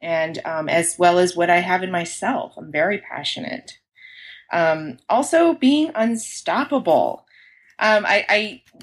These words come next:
I, my core started from being a hard worker, but when I realized I'm unstoppable, that's what, that's what it takes. You have to keep showing up, even when the results aren't what you want, even when it doesn't go according to plan, even when you don't feel like it,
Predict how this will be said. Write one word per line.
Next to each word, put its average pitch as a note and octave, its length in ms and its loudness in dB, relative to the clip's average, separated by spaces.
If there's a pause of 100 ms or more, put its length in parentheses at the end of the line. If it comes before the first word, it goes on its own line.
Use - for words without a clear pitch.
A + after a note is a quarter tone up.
(100)
I, G3+ 260 -8
my G#3 220 -4
core D#4 580 2
started G3+ 340 0
from G#3 140 -12
being F#3+ 160 -6
a - 20 -6
hard G3 400 -6
worker, F3 480 -6
but G3+ 100 -10
when G#3 140 0
I G#3 60 6
realized C4 640 2
I'm G3+ 180 0
unstoppable, F#3 840 -4
that's F3+ 300 0
what, - 120 -2 (160)
that's D4+ 160 0
what G4 100 -2
it F#4+ 120 -4
takes. - 460 0
You F#3+ 100 -2
have A#3+ 240 -2
to C#4 100 -4
keep B3+ 240 0
showing G#3 420 0
up, E3 280 2 (500)
even F#4+ 300 2
when G4 160 0
the F4+ 100 2
results A3 460 0
aren't G#3 160 -4
what G3+ 180 -8
you G3+ 100 -6
want, D3 380 -6 (240)
even C4 220 4
when E4+ 100 4
it D4 60 4
doesn't B3+ 300 2
go G3 260 4
according F#3+ 320 0
to F#3 100 -10
plan, D3 240 -2
even A#3 160 -4
when C#4+ 80 2
you B3+ 80 6
don't - 160 -4
feel D#4+ 420 2
like C#3 280 0
it, C#3+ 280 -6